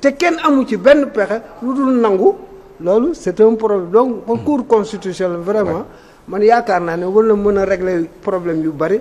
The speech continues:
Speaker 1: ba nga xam ne ñu trouver nit ñi ay recours yoo xam ne dinañ mën a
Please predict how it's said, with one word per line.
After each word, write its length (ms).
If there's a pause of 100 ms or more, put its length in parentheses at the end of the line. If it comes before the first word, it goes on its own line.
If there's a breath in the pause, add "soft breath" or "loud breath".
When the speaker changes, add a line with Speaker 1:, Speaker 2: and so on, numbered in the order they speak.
Speaker 1:
ba 120
nga 140
xam 260
ne 80 (340 loud breath)
ñu 180
trouver 300
nit 200
ñi 220
ay 180
recours 440
yoo 140
xam 200
ne 120
dinañ 260
mën 240
a 120